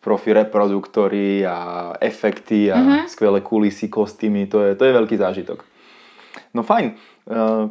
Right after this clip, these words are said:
Speaker 1: poďme teraz na také možno rýchle porovnanie tej prvej a druhej sezóny, možno toho Grécka a Španielska. Eh, aké sú, ako ty vnímaš rozdiely, eh, medzi týmito krajinami? Medzi možno mentalitou ľudí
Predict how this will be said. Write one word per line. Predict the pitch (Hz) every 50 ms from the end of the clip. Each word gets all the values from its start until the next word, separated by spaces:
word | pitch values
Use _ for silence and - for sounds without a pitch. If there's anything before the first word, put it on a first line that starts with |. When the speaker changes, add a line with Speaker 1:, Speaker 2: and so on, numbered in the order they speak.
| - -
Speaker 1:
poďme | - 202 233 240 220 220
teraz | 196 180 180 165 165
na | 156
také | 160 165 - 170 156
možno | 147 143 143 143 147 139
rýchle | 143 160 - 175 -
porovnanie | - - 123 123 123 123 120 123 127 123 117 104 104 117 - - - _
tej | - 110 104 104 104 104
prvej | - 117 117 117 123 120 107
a | 101
druhej | 98 104 104 104 107 101 98
sezóny, | - 113 104 104 104 101 110 131 143
možno | 127 107 98 101 101
toho | 98 - 95 92 92
Grécka | 92 98 101 101 98 - - - 101 98
a | 98
Španielska. | - - - 92 92 95 98 98 98 - - - 131 147 165 - - - - _ _ _ _ _ _ _ _ _ _ _ -
Eh, | - 117 110 107 107 107 107 107 107 107 - - -
aké | - - - 139
sú, | - - - -
ako | - - - 131
ty | - 139 131 127
vnímaš | 135 131 127 120 110 117
rozdiely, | 120 117 110 117 127 123 120 120 117 107 110
eh, | - - - - - - - - 110 107 107 107 104 104
medzi | 107 117 156 165 147 170 151
týmito | 180 170 170 156 147 127
krajinami? | - - 123 113 110 110 110 107 101 95 92 92 - _ - - - _ _ _ _ -
Medzi | 113 110 95 110 107
možno | 107 104 - 104 98
mentalitou | 104 110 110 107 110 104 101 101 95 - 92 92 98
ľudí | 107 127 127 113 110 113 113 113 110 110 110 110